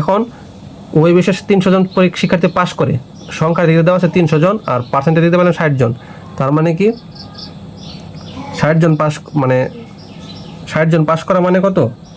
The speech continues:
ষাট জন পাস করে কত জনে? একশো জনে। তাহলে তিনশো জন কত জনে পাস করে? আচ্ছা, আর যদি শর্টকাট করতে চান, এটা এখন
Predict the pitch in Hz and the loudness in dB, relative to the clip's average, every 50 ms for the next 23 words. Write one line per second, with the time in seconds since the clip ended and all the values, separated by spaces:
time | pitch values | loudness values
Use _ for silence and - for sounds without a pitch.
0 | - - - - - - - - - - - - - - - - - - - - | -20 -20 -20 -20 -20 -18 -18 -18 -18 -18 -18 -20 -20 -18 -18 -18 -16 -16 -16 -16
1 | - - - - 156 156 156 170 165 151 - 160 - - 190 185 180 185 185 180 | -16 -16 -6 -2 -2 0 2 2 2 2 0 -2 -2 -2 0 0 0 2 2 2
2 | 190 196 226 240 - - - 165 - - 160 139 123 113 110 131 131 135 - 160 | 2 2 2 0 0 -2 -2 -2 0 2 2 4 4 4 2 2 0 2 2 2
3 | 170 156 - 156 170 170 165 180 175 180 165 170 170 160 151 127 - - - 113 | 2 2 2 2 2 2 0 0 0 2 2 2 2 0 -2 -4 -4 -4 -2 -2
4 | 104 107 - - - 113 107 - - - 123 - - - - - - - - - | -2 -2 -4 -4 -4 -2 -2 -4 -6 -10 -10 -10 -10 -14 -14 -14 -14 -14 -16 -16
5 | - - - - - 139 127 143 147 147 - 156 151 - - 185 180 196 185 185 | -16 -16 -8 -2 2 2 4 4 2 2 0 -2 -2 -2 -4 -4 -2 -2 -2 0
6 | 180 202 190 175 160 170 165 160 - 156 147 160 | 2 2 2 2 2 2 0 2 2 2 2 2